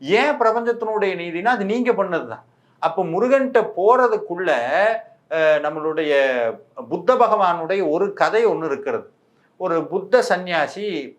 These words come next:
பாலைவனத்துல போறார். பாலைவனத்துல போனா திருடன்ட்ட போய் மாட்டிக்கிட்டார். அந்த திருடன் ரொம்ப நல்லவன். அவன் சொல்றான், "நீ என் கூடயே இரு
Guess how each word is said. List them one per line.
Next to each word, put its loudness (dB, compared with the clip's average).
பாலைவனத்துல 2
போறார். 0
பாலைவனத்துல 2
போனா 0
திருடன்ட்ட -2
போய் -2
மாட்டிக்கிட்டார். -6
அந்த 0
திருடன் 0
ரொம்ப 0
நல்லவன். -2
அவன் -2
சொல்றான், -2
"நீ -4
என் -4
கூடயே -2
இரு -2